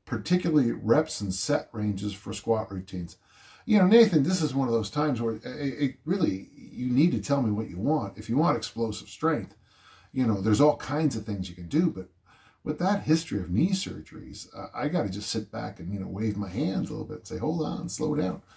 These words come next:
Well, what kind of knee surgeries? Were these caused by car accidents, by sports, by D N A? I mean, whatever it is,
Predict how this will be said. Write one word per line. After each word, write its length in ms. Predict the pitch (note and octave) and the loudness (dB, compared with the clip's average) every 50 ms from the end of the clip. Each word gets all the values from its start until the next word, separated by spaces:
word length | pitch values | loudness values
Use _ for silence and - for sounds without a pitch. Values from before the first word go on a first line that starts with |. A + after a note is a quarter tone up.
| - - - - - _ _ _ | -20 -20 -20 -20 -20 _ _ _
Well, 160 | - F#2+ F#2+ | -8 -8 -8
what 260 | G2 G#2 B2 A#2 - | -4 -2 -2 -2 -2
kind 280 | - - D3 E3 G3 F3+ | -2 -2 -2 2 4 4
of 80 | B2+ | 4
knee 120 | F#2+ F2 E2 | 4 2 -2
surgeries? 580 | - - G2 F#2 F#2 F2+ - F2 F2 E2 E2+ | -4 -6 -6 -6 -8 -8 -8 -10 -10 -10 -10
Were 160 | F2+ G2 G2 F#2+ | -8 -6 -6 0
these 240 | G#2 G#2+ G2 F#2 | 0 0 0 0
caused 400 | - - - A2 G#2+ G#2 F#2 F2 | -4 -6 -2 -2 0 0 -2 -4
by 380 | - F#2+ F#2 F2 F2 E2+ E2 D#2+ - | -6 -8 -8 -8 -8 -12 -14 -14 -12
car 280 | - - A#2+ A#2+ A#2 A#2 | -6 -2 0 0 0 0
accidents, 600 | B2 C3 B2+ - - D3 D3 D3+ D#3+ D3+ - - - _ _ - - _ _ _ _ | -2 -4 -6 -2 0 0 2 2 0 -2 -4 -8 -12 _ _ -20 -20 _ _ _ _
by 200 | F#2 F2 E2+ F#2 | -12 -12 -10 -10
sports, 720 | - - - - - - G#2+ G#2+ A2+ - D#3+ E3 - - | -8 -6 -8 -8 -4 -2 0 0 2 0 0 -2 -6 -10
by 400 | - - F#2+ F#2+ F#2 F2 E2 E2+ D#2+ | -12 -12 -12 -12 -12 -12 -12 -12 -4
D 200 | - G#2 G#2+ G#2+ | 0 2 4 4
N 120 | G#2 G#2 | 4 4
A? 400 | G#2+ A2+ C3 D#3+ F3+ F3 C#3+ A2+ | 2 2 2 2 2 2 2 2
I 40 | F#2+ | 0
mean, 220 | F#2 F#2+ F#2 E2+ | -2 -2 -2 -4
whatever 400 | E2+ F#2+ F#2+ A2 C#3 D3 B2+ A2+ G2+ | -4 -2 0 2 2 2 2 0 2
it 40 | G#2+ | 2
is, 380 | C#3+ E3 D#3 A#2 G2+ - - | 4 4 4 2 0 -4 -8